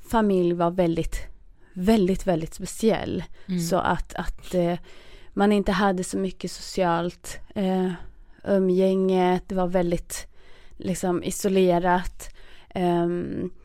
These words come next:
Speaker 1: ganska mycket hot om att passar det inte så kan du flytta.
Speaker 2: Mhm, mm.
Speaker 1: Eh, liksom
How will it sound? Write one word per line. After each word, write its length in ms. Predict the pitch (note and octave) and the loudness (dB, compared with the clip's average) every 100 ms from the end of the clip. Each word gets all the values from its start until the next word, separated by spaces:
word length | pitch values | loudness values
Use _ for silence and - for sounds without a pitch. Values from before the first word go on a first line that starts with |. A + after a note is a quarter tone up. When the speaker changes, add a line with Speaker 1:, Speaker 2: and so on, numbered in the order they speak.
| - - - | -18 -20 -14
Speaker 1:
ganska 880 | F#3+ G3 F3+ - G3 E3+ E3 - G2 - - - - - - - - - - F#3+ - - - - - | -2 2 2 2 0 2 2 0 -2 -4 -10 -14 -16 -16 -18 -18 -18 -18 -18 -18 -18 -16 -10 -8 -4
mycket 380 | G#3 G3+ - G3 | 2 2 4 2
hot 760 | G#3+ F3+ E3+ F3 - - - - | 6 6 6 0 -6 -16 -18 -2
om 300 | F#3 E3+ F3 | 0 2 2
att 400 | E3+ - - - - | 0 -2 -8 -10 0
passar 380 | G3 G3 - G3 | 2 2 4 6
det 80 | F#3+ | 8
inte 300 | F#3 - F3+ | 6 2 -2
så 160 | - | 0
kan 240 | D#3+ E3+ E3 | 2 2 0
du 80 | |
flytta. 840 | E3+ - - - - F#3 F3+ E3+ - | -2 -2 -4 -6 -2 0 2 2 -2
Speaker 2:
Mhm, 160 | F3+ F3+ F3+ G3 | -4 -8 -12 -12
mm. 120 | F3 | -4
Speaker 1:
Eh, 160 | G3 | 0
liksom 460 | F#3+ G3 G3+ F#3+ F#3 | 2 2 2 2 0